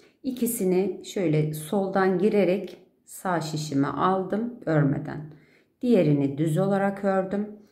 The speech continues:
Daha sonra örmediğim bu iki ilmeği ördüğüm ilmeğin üzerinden atlattım.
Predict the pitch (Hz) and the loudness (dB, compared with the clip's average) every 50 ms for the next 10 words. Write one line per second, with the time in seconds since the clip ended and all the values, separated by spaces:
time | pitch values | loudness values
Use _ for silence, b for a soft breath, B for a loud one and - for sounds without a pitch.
0 | B B B _ - 262 254 226 208 - - 190 170 165 165 160 - - 214 233 | B B B _ -4 -2 0 0 -2 -2 0 2 2 2 2 2 0 0 0 2
1 | 226 202 165 156 156 156 151 156 165 160 - - - - - - 254 233 196 160 | 2 2 2 4 4 4 6 6 4 4 2 -2 -4 -6 -4 -2 0 2 2 2
2 | 147 139 139 143 143 156 175 - - - - - - _ _ _ b b b b | 2 2 2 2 2 0 0 -2 -4 -8 -12 -18 -20 _ _ _ b b b b
3 | b b b _ - 226 233 226 190 156 143 156 156 160 196 214 208 202 202 208 | b b b _ -4 0 2 2 2 4 4 6 6 6 6 4 2 2 2 2
4 | 214 202 170 151 151 156 156 151 151 147 165 190 190 160 147 151 - - 143 139 | 2 2 0 0 2 2 2 4 4 2 2 0 -2 -2 -2 -4 -4 -6 -8 -10
5 | 139 - - - 147 147 - | -10 -12 -18 -16 -16 -16 -16